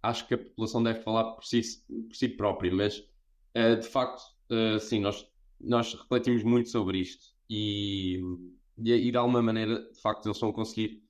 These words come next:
ehm, atrair mais jovens. Agora, oferecer é diferente. Oferecer é, de facto, a resposta que eles procuram. E, de facto, e volto a abordar mais uma vez o tema da formação, porque, hum, é com a formação e também a perceber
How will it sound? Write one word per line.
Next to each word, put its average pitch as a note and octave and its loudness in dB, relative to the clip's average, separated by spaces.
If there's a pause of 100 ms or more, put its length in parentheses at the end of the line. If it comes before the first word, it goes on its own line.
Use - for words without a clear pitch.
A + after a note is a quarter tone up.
(380)
ehm, A2+ 0
atrair A#2 2
mais A2+ 2
jovens. F2 -8
Agora, A#2+ 2
oferecer A#2+ 2
é A#2+ 4
diferente. G2+ -2
Oferecer F#2+ 0 (340)
é, G2+ -2
de - -8
facto, A2+ 0
a A2+ 2
resposta G#2 -2
que - -6
eles G2+ -4
procuram. G2+ -4 (480)
E, B2+ 2
de B2 -10
facto, D#3 2 (260)
e A#2+ 4
volto C#3 4
a C#3 2
abordar A#2+ 2
mais A2 2
uma A2+ 4
vez F#2+ 0
o G#2 -6
tema G#2 2
da G2+ 0
formação, F#2 -2
porque, A#2+ 4
hum, A#2 4
é B2 0
com C3+ -4
a C#3 2
formação B2 -2
e F#2+ -4
também G2+ -2
a G#2+ -6
perceber - -4